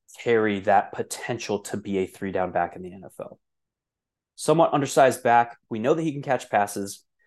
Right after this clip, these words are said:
Um, but if he starts getting pushed up into the ninth, a-, eighth, ninth rounds,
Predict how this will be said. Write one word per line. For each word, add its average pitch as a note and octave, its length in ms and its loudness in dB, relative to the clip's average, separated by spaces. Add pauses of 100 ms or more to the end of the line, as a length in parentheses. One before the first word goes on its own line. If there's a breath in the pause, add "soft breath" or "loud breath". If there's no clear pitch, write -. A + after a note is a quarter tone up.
(200)
Um, F#2 480 0
but - 280 4 (180)
if C3 180 0
he - 200 -6
starts A3+ 340 2
getting F3 320 2
pushed - 320 -2
up B2+ 160 0
into B2 140 -2
the A2 120 2
ninth, G#2 480 -4 (220)
a-, G#2+ 300 -4
eighth, B2 260 0
ninth A2+ 300 -2
rounds, A2 520 -2